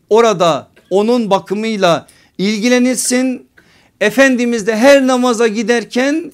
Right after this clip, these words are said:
her namazdan çıkarken Sa'd bin Muaz'a uğrasın ve onun halini sorsun. Böyle bir peygamber sallallahu aleyhi ve sellem ve böyle bir ilişki sahabeyle. Bunun üzerinden de siz alın. Şimdi benim aziz kardeşlerim,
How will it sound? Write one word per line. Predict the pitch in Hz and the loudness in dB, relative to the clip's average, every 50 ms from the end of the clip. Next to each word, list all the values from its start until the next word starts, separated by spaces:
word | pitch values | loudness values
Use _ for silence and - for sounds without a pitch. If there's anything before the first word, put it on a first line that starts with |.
| _ _ | _ _
her | - 262 311 311 311 | -2 0 0 2 2
namazdan | 302 285 269 269 262 240 247 247 233 | 0 0 0 0 -2 -2 -2 -6 -6
çıkarken | - - - - 220 214 190 170 - 190 180 160 - - - - _ | -8 -12 -10 -8 -6 -6 -6 -4 -4 -6 -6 -6 -8 -14 -20 -20 _
Sa'd | - - - 240 269 269 262 | -12 -2 2 4 4 4 4
bin | 254 262 247 | 2 2 2
Muaz'a | 240 240 247 240 240 226 202 233 220 | 2 2 4 2 2 2 2 0 0
uğrasın | 240 240 233 214 226 220 220 - 247 262 | 0 -2 0 0 -2 -2 -2 -4 -4 -4
ve | 247 240 | -2 -2
onun | 233 233 226 226 214 | -2 -2 -4 -4 -4
halini | 190 190 190 185 180 180 180 | -4 -2 -2 -2 -4 -6 -8
sorsun. | 170 - 143 127 117 - - - 110 104 101 - _ _ _ _ - | -10 -8 -8 -10 -10 -10 -14 -18 -18 -18 -20 -20 _ _ _ _ -4
Böyle | 135 156 233 277 294 285 254 233 233 202 190 | 2 4 4 4 4 2 2 2 2 2 0
bir | 226 214 170 | -4 -8 -4
peygamber | - 190 190 185 170 190 190 180 180 175 185 175 156 - - _ _ _ _ | 0 2 2 2 2 -2 -6 -6 -4 -2 -2 -2 -2 -4 -8 _ _ _ _
sallallahu | - - 180 185 180 180 170 170 180 190 175 165 170 | -2 -2 0 0 0 0 -2 0 0 0 0 2 0
aleyhi | 170 165 170 160 | -2 -2 -2 -4
ve | 160 | -4
sellem | 160 - - 175 170 185 233 262 247 - - _ _ _ _ - | -4 -4 -6 -8 -6 -6 -6 -6 -6 -8 -10 _ _ _ _ 0
ve | 185 214 175 180 | 0 2 4 4
böyle | 240 262 262 247 240 220 180 | 4 4 4 4 2 2 2
bir | 226 220 | 0 -4
ilişki | 208 208 208 190 196 180 - - - 208 | -4 -4 -6 -4 -4 -6 -8 -6 -6 -6
sahabeyle. | - - - 170 165 165 160 147 139 160 143 135 131 123 117 110 - - | -6 -2 -2 0 0 0 0 -2 -2 -4 -4 -4 -4 -6 -8 -10 -12 -8
Bunun | 180 226 240 247 247 | -4 -2 0 0 0
üzerinden | 233 196 170 202 190 190 190 185 185 175 170 170 | -2 0 0 0 0 0 -2 -2 -2 -4 -2 -2
de | 190 196 190 - _ _ | -4 -4 -4 -8 _ _
siz | - - 170 151 127 | -10 -8 -6 -6 -4
alın. | 131 127 117 110 110 - - 127 _ _ | -4 -6 -6 -8 -12 -18 -20 -20 _ _
Şimdi | - - - 240 240 233 208 | -14 -10 -6 -6 -6 -4 -4
benim | 208 214 214 220 196 | -4 -6 -4 -4 -4
aziz | 185 180 170 175 165 | -4 -4 -6 -8 -12
kardeşlerim, | - - 151 131 120 127 123 - - 113 107 104 98 | -10 -10 -8 -8 -8 -10 -10 -12 -14 -14 -14 -16 -18